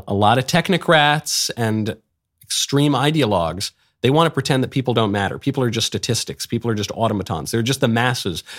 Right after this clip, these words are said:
to be led on. No, no, we've got the ideology. We wrote it in five bullet points on the back of a napkin. We don't, we don't need to care about, no, it's people, man. That's it. That's what it comes down to. "No, but we have the Constitution." Constitution without people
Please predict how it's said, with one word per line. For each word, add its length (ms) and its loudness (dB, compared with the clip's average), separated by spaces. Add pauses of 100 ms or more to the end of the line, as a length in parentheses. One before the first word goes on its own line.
(120)
to 100 0
be 140 2
led 220 4
on. 360 2
No, 160 4
no, 180 2
we've 240 0
got 160 2
the 140 0
ideology. 600 2
We 140 0
wrote 220 2
it 80 -2
in 80 -10
five 280 0
bullet 180 0
points 260 -2
on 80 0
the 40 -2
back 240 0
of 60 -6
a 60 -2
napkin. 440 -2 (260)
We 120 6
don't, 240 4
we 100 0
don't 280 0
need 160 -2
to 60 -4
care 160 -4
about, 200 -4
no, 140 -4
it's 100 -6
people, 360 0
man. 280 2
That's 180 0
it. 220 0
That's 160 -4
what 80 -2
it 80 -6
comes 160 0
down 200 0
to. 140 -12 (360)
"No, 180 8
but 160 4
we 120 4
have 180 4
the 80 4
Constitution." 880 2 (180)
Constitution 1120 2 (680)
without 360 4
people 480 -2